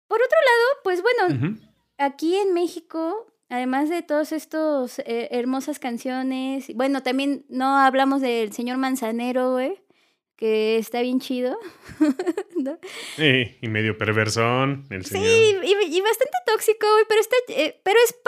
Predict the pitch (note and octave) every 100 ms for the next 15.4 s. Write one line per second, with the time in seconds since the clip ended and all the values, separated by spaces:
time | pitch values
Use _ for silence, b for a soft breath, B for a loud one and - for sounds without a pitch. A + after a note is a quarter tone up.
0 | A#4+ A#4 F#4+ D#4 C#4 C#4 B3+ - D4+ -
1 | E4 D#4+ E4 D4+ C4 C#4+ C4+ A3 A3 G#3+
2 | G#3 _ - - F3+ F3+ F3+ D#3 D3 A#3
3 | B3 B3 A#3+ B3+ D4 D4 D4 C#4+ C#4+ C#4
4 | D4+ E4 - A3+ A#3+ A#3 B3 C4+ C#4 D4
5 | D4 C#4+ C#4+ C#4 C4+ C#4+ - B3+ A#3+ A3+
6 | G#3 G#3 G3+ G#3+ - G#3+ G#3 G#3+ G#3+ A3
7 | G#3 A3 C4 D4+ C4+ D4+ - - _ _
8 | _ A#3+ A3+ D4 _ _ _ _ _ _
9 | _ _ _ _ _ _ _ - B3 A3+
10 | A3+ G#3+ G#3+ G#3+ G#3+ G#3+ A3+ - - C#4+
11 | F#4 G4 - G4+ G4+ F#4 F4+ F#4 F4 E4+
12 | - _ _ - F#4+ F#4+ B B B B
13 | B _ _ _ _ C#3 C#3+ F3+ F#3+ D#3
14 | D3+ E3 E3 D3 C3 B2+ C3+ C3+ A#2+ A#2+
15 | A#2 B2+ G3+ F4+